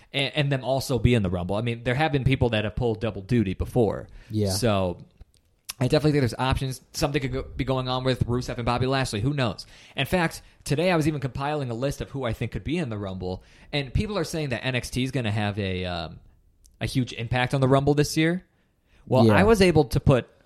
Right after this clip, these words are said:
Speaker 1: name
Speaker 2: Wow.
Speaker 1: thirty main roster guys that should be in the Rumble.
Speaker 2: Um, well, w-,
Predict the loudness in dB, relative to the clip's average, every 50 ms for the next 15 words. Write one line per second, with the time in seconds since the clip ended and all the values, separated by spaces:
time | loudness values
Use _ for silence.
0 | _ _ _ _ -2 0 2 2 4 4 2 2 0 0 -2 -2 -2 2 4 6
1 | 6 6 4 4 2 0 -2 -6 -12 -18 -12 -6 -2 0 2 2 2 2 2 2
2 | 2 2 0 -2 -2 -2 -2 0 0 0 0 0 -2 -4 -2 0 0 2 4 4
3 | 4 4 2 0 -2 -2 -2 -2 -2 -2 -4 -8 -12 -14 -20 -20 -20 -20 _ _
4 | _ _ _ _ _ _ _ _ -20 _ _ _ _ -8 -4 -2 -2 0 0 0
5 | -2 -2 -4 -4 -6 -8 -8 -10 -12 -14 _ _ -10 -6 -4 -4 -2 -2 -2 -2
6 | -4